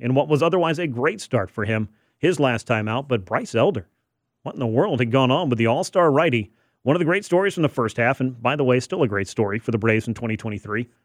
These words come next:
Could he get himself back on track? 'Cause the last couple of outings, that kinda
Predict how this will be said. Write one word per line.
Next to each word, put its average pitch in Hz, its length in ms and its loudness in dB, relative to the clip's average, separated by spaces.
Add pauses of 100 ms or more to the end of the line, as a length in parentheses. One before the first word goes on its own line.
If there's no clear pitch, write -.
(440)
Could 143 120 2
he 220 100 4
get 214 160 4
himself 123 320 0
back 110 220 -2
on 107 100 -6
track? 101 240 -2
'Cause 107 140 -10
the 120 60 -4
last 143 260 -4
couple 196 180 0
of 139 80 4
outings, - 400 -6 (240)
that 147 160 -12
kinda 139 320 0